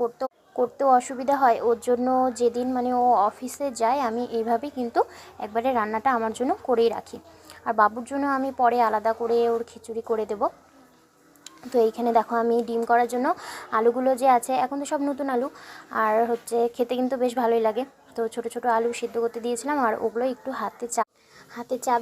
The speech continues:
দিয়ে দিয়ে একটু মানে ভেঙে নিলাম, তাহলে মশলাটা ভালো ঢুকবে, লবণও ঢুকবে, মানে খেতে ভালো লাগবে। আর গোটা গোটা থাকলে মানে ভেতরে মশলাটা ঢোকে না, তো সেই জন্য ওদিকে আমি সমস্ত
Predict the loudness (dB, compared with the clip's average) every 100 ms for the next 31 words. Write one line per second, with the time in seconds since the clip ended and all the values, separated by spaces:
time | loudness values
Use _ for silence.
0 | 0 -4 -4 -4 -6 -8 -10 -6 -4 -2
1 | -2 -2 0 0 0 2 0 -2 -16 -2
2 | -2 0 -2 -4 -4 -4 -4 -4 -2 0
3 | 0 -2 -4 -2 0 2 0 0 -2 -4
4 | -6 -10 -8 -6 -6 -6 -6 -2 2 2
5 | 2 -2 -6 -6 _ -20 -20 -16 -8 -6
6 | -4 -2 0 0 -2 -4 -4 -4 -4 -2
7 | -2 -2 -4 -4 -6 -6 -4 -4 -6 -4
8 | -4 -4 -8 -20 _ -20 -20 _ -10 -6
9 | -4 -2 -2 0 2 4 4 2 0 -4
10 | -6 -8 -8 -8 -8